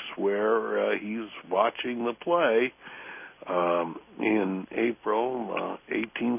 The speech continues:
sixty-five, and outside that box will be a rubber John Wilkes Booth, uh,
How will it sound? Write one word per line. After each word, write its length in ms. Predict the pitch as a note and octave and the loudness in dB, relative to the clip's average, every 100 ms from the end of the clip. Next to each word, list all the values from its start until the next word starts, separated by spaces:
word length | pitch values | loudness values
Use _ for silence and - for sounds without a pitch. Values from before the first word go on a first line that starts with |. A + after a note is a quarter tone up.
| - | -2
sixty-five, 840 | B2+ - - C3 E3 F3+ D3 C3+ B2 | -6 -6 -8 -2 2 4 6 4 2
and 120 | F2 | 2
outside 560 | F2 G2+ - A#2 A#2+ | 2 0 0 2 2
that 260 | C#3 C#3+ C#3+ | 0 0 0
box 400 | F3 F3 C#3 - | 2 4 2 0
will 140 | A2 G#2+ | -2 0
be 180 | A2+ A#2 | 2 2
a 40 | |
rubber 460 | G2+ G2+ A#2 C3+ C3 | 4 6 6 4 0
John 440 | - C3 C#3 D3 | 0 2 2 0
Wilkes 280 | D3 D#3 - - | 0 -2 -6 -2
Booth, 300 | F#3+ F3 C#3+ - - - - - - - | 2 4 2 -4 -20 -20 -18 -20 -20 -8
uh, 540 | G#2 A2 A2 G#2+ G#2 | -2 2 4 4 2